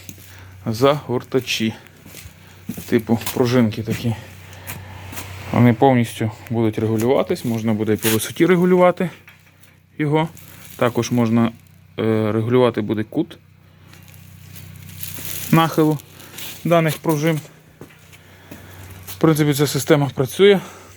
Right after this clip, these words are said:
На старій сівалці ми так само робили, тільки набагато меншими і легшими пружинками, меншим діаметром.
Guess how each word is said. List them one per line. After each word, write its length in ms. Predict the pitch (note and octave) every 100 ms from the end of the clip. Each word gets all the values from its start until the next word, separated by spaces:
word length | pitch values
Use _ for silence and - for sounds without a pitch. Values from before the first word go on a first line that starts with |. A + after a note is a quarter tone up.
| -
На 100 | -
старій 300 | B2+ - C3+
сівалці 460 | B2+ C3+ C3 B2+ B2+
ми 100 | B2
так 160 | A#2 -
само 200 | F3+ F3+
робили, 260 | F3+ F3
тільки 240 | D#3 B2+ C3
набагато 580 | B2+ B2 B2+ B2+ A#2+
меншими 440 | C3 B2+ A#2 B2+ A#2+
і 20 |
легшими 420 | B2 B2 - A#2
пружинками, 600 | A2+ A#2 C#3 E3 F3 F3+ F3+ - - - -
меншим 380 | D3 D3 D3
діаметром. 500 | C#3+ C#3 D3 C#3 C#3